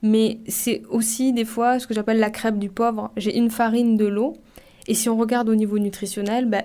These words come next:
une farine, de l'eau et un petit peu de fruits ou de châtaigne ou de miel, on n'est pas sur un agent grossissant, pas du tout. Donc c'est aussi des choses qu'on peut faire assez souvent. On peut décider que tous les dimanches, on teste une nouvelle recette de crêpes avec ses enfants et les rendre créatifs à ces moments-là.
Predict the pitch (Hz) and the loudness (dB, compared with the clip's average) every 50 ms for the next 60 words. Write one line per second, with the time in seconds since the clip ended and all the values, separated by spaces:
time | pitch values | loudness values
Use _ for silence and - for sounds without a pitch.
0 | - 247 247 247 233 - 240 226 226 240 240 233 226 202 220 220 214 220 226 226 | -2 0 0 0 0 -2 -4 -2 0 0 2 2 2 2 2 0 2 2 2 0
1 | 226 226 220 214 208 208 208 - 220 214 - 220 214 220 - - - - - 226 | 0 0 0 -2 -2 -2 -4 -6 -8 -6 -4 -6 -6 -6 -8 -12 -10 -6 -2 0
2 | 220 220 220 220 208 214 202 208 208 208 202 - - 208 202 202 - 220 220 220 | 0 0 0 -2 -4 -6 -6 -4 -6 -6 -6 -4 -6 -6 -6 -6 -6 -4 -4 -2
3 | 214 208 202 190 185 190 190 190 196 202 220 254 - - 220 208 208 202 196 - | -2 -2 -4 -4 -4 -4 -4 -4 -2 -2 -2 -4 -2 -4 -2 -2 -2 -2 -2 -4
4 | 240 240 - - 226 208 208 202 202 202 196 208 208 208 202 202 208 196 - - | -4 -4 -4 -6 -6 -6 -6 -6 -6 -6 -8 -8 -8 -8 -8 -8 -10 -10 -10 -10
5 | 220 - - 240 233 220 220 226 226 220 220 226 226 - 269 254 262 - - - | -10 -8 -8 -8 -8 -8 -8 -8 -6 -6 -6 -8 -8 -8 -10 -10 -10 -12 -18 -20
6 | - - - - - - 214 202 - - 220 220 220 277 247 240 240 - 247 - | -20 -20 -20 -16 -6 -4 -4 -2 -2 -2 -4 -2 -2 0 -2 -2 -2 -4 -8 -6
7 | - 226 208 214 214 208 220 226 226 226 220 220 - - 226 220 - 233 247 294 | -6 -6 -4 -4 -6 -6 -8 -10 -10 -8 -10 -10 -10 -12 -12 -10 -8 -4 -2 -2
8 | 311 277 - 214 196 208 208 - 214 214 233 240 - 220 220 - - 208 220 220 | -2 0 -2 -2 -6 -6 -8 -10 -8 -8 -8 -6 -6 -8 -8 -6 -4 -2 -2 -2
9 | 196 202 196 196 196 240 294 285 - - - - - - - - 208 208 208 - | -2 -2 -4 -4 -4 -4 -4 -6 -10 -14 -18 -20 -20 -20 -12 -8 -6 -4 -2 -2
10 | 226 220 220 - 220 214 214 208 208 202 208 202 196 190 - 214 196 190 202 202 | -2 -4 -4 -2 -2 0 0 0 -2 -4 -4 -6 -8 -6 -6 -6 -6 -6 -8 -10
11 | - - 226 220 - 208 196 196 196 - - 202 190 185 185 185 - - 254 311 | -8 -8 -10 -8 -8 -8 -8 -8 -10 -8 -10 -8 -6 -6 -6 -8 -8 -8 -8 -8
12 | 330 - - - - - - - - 233 226 220 220 214 214 226 233 240 226 - | -8 -12 -18 -20 -20 -20 -12 -2 0 0 2 2 2 0 0 0 0 0 0 -2
13 | 220 220 - - 220 214 214 - - 226 - - 214 - - 208 202 196 196 202 | -6 -6 -6 -6 -8 -8 -6 -8 -10 -10 -10 -10 -12 -10 -8 -6 -6 -6 -6 -6
14 | 214 233 262 269 262 | -6 -6 -6 -6 -8